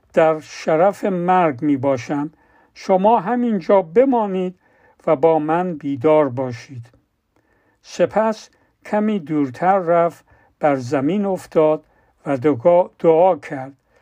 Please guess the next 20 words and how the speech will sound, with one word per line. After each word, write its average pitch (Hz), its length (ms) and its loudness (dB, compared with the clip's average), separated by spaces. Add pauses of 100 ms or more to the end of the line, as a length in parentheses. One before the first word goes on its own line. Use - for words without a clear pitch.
(220)
تا 170 220 0
شاید 160 600 0
آن 208 260 2
دقایق، 147 920 -4 (300)
دقایق 151 760 0
وحشت 139 480 -6
آور 160 500 0 (600)
که 202 240 -6
انتظارش 156 880 -2
را 151 120 0
می‌کشید 147 800 -6 (320)
هرگز 151 800 -2 (380)
پیش 147 460 -4 (380)
نیاید. 127 680 -2 (1000)
او 220 200 0
دعا 175 360 4
کرده 143 520 -2
گفت: 208 340 0
"ای 208 120 2
پدر، 143 480 -2